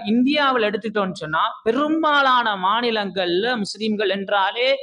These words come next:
அவர்கள் மீது வெறுப்பு பிரச்சாரம். ஒரு சில தினங்களுக்கு முன்னால் குஜராத்ல அந்த அரசு, அந்த மாநிலத்தில் அரசு வேலை செய்யக்கூடிய நபர்களுக்காக வேண்டி வீடுகளை ஒதுக்குகின்றார்கள். அந்த ஒதுக்கப்பட்ட வீடுகள்ல, நானூத்தி இருபத்தி ரெண்டு வீடுகள்ல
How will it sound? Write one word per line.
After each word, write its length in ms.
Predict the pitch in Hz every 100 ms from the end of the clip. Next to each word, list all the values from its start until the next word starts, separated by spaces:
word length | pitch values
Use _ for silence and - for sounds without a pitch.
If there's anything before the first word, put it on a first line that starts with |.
| - _ _
அவர்கள் 400 | 156 185 214 208
மீது 240 | 208 254 220
வெறுப்பு 340 | 247 269 262
பிரச்சாரம். 580 | 185 156 160 131 120 -
ஒரு 160 | - 190
சில 180 | 220 202
தினங்களுக்கு 500 | 220 254 247 226 208
முன்னால் 460 | 196 190 190 220
குஜராத்ல 600 | 185 185 220 220 214 175 180 220 226 - _ -
அந்த 260 | 165 196
அரசு, 500 | 170 175 226 - 220 247 240 247 - -
அந்த 340 | 160 202 196 196 180 170 156
மாநிலத்தில் 600 | 175 220 233 226 220 240
அரசு 320 | 190 226 233
வேலை 180 | 226 208
செய்யக்கூடிய 460 | 202 202 202 202 180
நபர்களுக்காக 720 | 175 220 190 202 202 180 180
வேண்டி 240 | 202 202 175
வீடுகளை 480 | 233 254 214 214 202
ஒதுக்குகின்றார்கள். 880 | 180 196 233 214 180 170 160 156 196 269 - -
அந்த 260 | - 185 196
ஒதுக்கப்பட்ட 640 | 220 277 277 262 233 226
வீடுகள்ல, 480 | 202 240 220 190 208
நானூத்தி 460 | 202 220 269 269 262
இருபத்தி 320 | 233 233 233
ரெண்டு 200 | 214 190
வீடுகள்ல 560 | 185 254 240 190 170